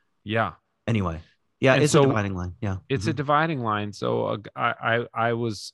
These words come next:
Speaker 1: I hung out with some conservative pastors a couple weeks ago, and we were fishing, and one guy said to me, he's like,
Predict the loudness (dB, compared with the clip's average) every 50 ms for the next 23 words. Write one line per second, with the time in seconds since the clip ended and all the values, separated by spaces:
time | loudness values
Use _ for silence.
0 | _ -4 -4 -2 -2 -4 -2 -2 -2 -2 -2 -6 -8 -8 -10 -10 -10 -12 -14 _
1 | _ -10 -10 -10 -8 -6 -4 -4 -4 -2 -4 -6 -6 -4 0 0 2 0 0 -4
2 | -6 -8 -6 -6 -8 -8 -12 -16 -20 _ _ -20 _ _ _ -20 _ _ _ -12
3 | -10 -6 -4 -4 -4 -4 -4 -2 -2 -2 -4 -4 -8 -8 -4 -2 0 0 2 0
4 | 0 -2 -2 -6 -10 _ _ _ -6 -4 -2 0 0 0 -2 -4 -4 -2 -2 -2
5 | 0 0 -2 -2 -2 -2 -4 -6 -8 -8 -8 -4 -4 -4 -4 -4 -4 -4 -4 -4
6 | -4 -6 -6 -6 -6 -6 -8 -8 -8 -8 -8 -8 -8 -6 -6 -6 -6 -6